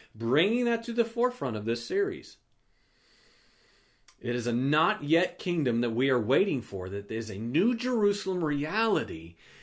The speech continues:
that we cannot become satisfied with a temporal fleeting nation and equally long for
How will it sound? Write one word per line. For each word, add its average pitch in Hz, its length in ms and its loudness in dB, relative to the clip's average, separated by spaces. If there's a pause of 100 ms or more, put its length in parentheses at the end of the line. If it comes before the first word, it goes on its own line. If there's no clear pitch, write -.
(100)
that 143 140 -2
we 135 140 0
cannot 254 540 2
become 226 360 -2
satisfied 185 840 0
with 139 140 2
a 127 140 -2 (240)
temporal 226 520 4
fleeting 208 720 0
nation 180 640 0 (840)
and 160 600 4 (340)
equally 165 460 2
long 175 600 4
for 101 520 -2